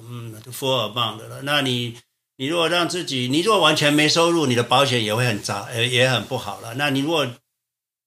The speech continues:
不需要太多好的保险，你完全 zero income，你就去买最便宜的保险，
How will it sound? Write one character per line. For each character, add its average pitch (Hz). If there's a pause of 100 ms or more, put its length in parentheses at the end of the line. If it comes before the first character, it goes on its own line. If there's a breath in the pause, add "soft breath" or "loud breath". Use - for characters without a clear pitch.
不 156
需 -
要 147
太 147
多 139
好 120
的 120
保 123
险， 117
你 120
完 127
全 123
zero 139
income， 127
你 117
就 127
去 127
买 110
最 139
便 113
宜 110
的 120
保 113
险， 113